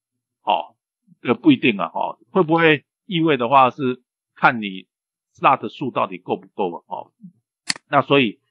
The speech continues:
这边告诉你碰撞解决，碰撞解决事实上就是异位解决。好，也就是说你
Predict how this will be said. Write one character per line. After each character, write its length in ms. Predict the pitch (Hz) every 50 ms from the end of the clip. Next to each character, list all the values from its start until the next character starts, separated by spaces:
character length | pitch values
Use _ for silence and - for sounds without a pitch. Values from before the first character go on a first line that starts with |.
| _ _ _
这 100 | - 202
边 140 | 180 190 185
告 140 | 190 170 156
诉 100 | 127 123
你 80 | 113
碰 200 | 110 - 185 160
撞 160 | 156 147 131 110
解 120 | 123 101 90
决， 120 | 107 104
碰 80 | - -
撞 180 | 190 180 160
解 140 | 127 135 107
决 140 | 113 120 117
事 180 | - - 165
实 40 | 147
上 180 | 135 147 131 117
就 100 | 123 117
是 100 | 120 120
异 160 | - 127 117
位 180 | 120 120 113 95
解 200 | - - 87 82
决。 260 | - - 95 95 - _ _ _ _ _ _ _ _ _ _ _ _ _ _ _ _ _ _ _ _
好， 200 | - - 82 - -
也 100 | 127 117
就 80 | 143 170
是 60 | 156
说 160 | 160 160 160
你 380 | 151 139 131 123 113 117 120